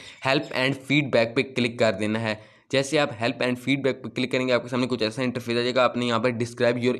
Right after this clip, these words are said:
issue पे क्लिक करना है और यहाँ लिखना है मैनेज, बिल्कुल यही बात लिखनी है, manage your channel icon। मैं जल्दी से लिख लेता हूँ।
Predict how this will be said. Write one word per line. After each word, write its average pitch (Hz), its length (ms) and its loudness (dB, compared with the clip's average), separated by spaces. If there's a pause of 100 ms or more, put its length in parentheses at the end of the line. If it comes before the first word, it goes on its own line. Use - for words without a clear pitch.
issue 147 260 0
पे 120 80 -2
क्लिक 113 260 -2
करना 104 180 0
है - 280 -6 (200)
और 117 100 2
यहाँ 127 180 4
लिखना 135 260 2
है 143 60 4
मैनेज, 117 720 2 (720)
बिल्कुल 131 300 2
यही 127 220 2
बात 123 220 4
लिखनी 120 200 0
है, 127 80 2
manage 127 420 4 (500)
your 127 380 4 (1120)
channel 120 540 0 (1800)
icon। 113 300 2
मैं 110 120 2
जल्दी 110 180 2
से 117 120 -2
लिख 110 260 -2
लेता 113 220 0
हूँ। 123 160 -4